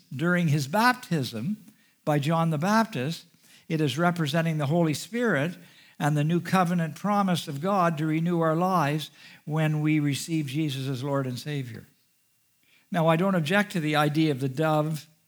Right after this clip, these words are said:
and peace, because we find peace with God when we become Christians, and then we can have the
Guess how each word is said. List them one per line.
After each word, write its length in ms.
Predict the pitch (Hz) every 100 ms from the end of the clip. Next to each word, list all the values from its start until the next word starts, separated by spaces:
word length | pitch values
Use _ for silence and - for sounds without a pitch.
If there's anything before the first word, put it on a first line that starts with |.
| _ _ _ _ _ _
and 220 | - 120
peace, 460 | - 240 233 170 -
because 400 | - 139 160 143
we 100 | 151
find 400 | 139 175 160 147
peace 380 | - 208 180 -
with 180 | 151 -
God 600 | 214 226 139 139 180 180 - _ _ _ _ _ _ _ _
when 160 | 165 160
we 120 | 160
become 360 | 151 139 165
Christians, 760 | 139 208 208 - 147 131 185 - - - -
and 220 | 156 143 139
then 560 | 196 196 156 165 180 - -
we 140 | 151 151
can 160 | 147
have 500 | 143 160 180 180 156
the 280 | 139 139 131